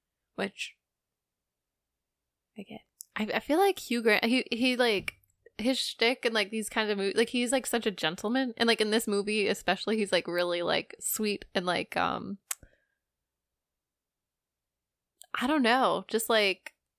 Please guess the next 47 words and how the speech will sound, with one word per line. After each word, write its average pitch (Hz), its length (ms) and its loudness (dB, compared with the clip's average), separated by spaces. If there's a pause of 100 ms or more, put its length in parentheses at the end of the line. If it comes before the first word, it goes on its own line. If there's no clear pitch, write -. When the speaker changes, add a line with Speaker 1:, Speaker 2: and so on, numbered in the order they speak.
(960)
Speaker 2:
just - 240 -4
super 233 260 0
nice. 202 640 -2
And 214 120 0
he 226 80 2
treats - 280 0
her 269 140 4
like 208 140 2
a 185 60 -2
person, 226 480 0
you 240 120 2
know 240 140 4
what 233 120 4
I 214 100 4
mean? 208 320 0
And 202 100 -2
it's, 233 240 -2
like, 185 300 -2
refreshing. 202 840 -4
It's 196 240 -6
not 180 180 -2
like, 170 280 -2
um, 170 380 -6 (1080)
I 247 80 2
don't 277 100 0
know. 220 240 0
He's 277 160 2
just, 285 160 -6
like, 302 160 2
never, 220 300 2
like, 240 160 0
a 202 40 0
douchebag, - 640 -2
you 214 140 4
know? 220 260 2 (100)
He, 233 120 -4
that's, 240 240 2
like, 233 160 4
not 214 180 0
the 220 60 -2
kind 208 220 0
of 190 100 -4
characters 185 440 -2
he 185 260 -8 (240)
plays, 175 440 -2
and 175 120 -6
it's - 400 -14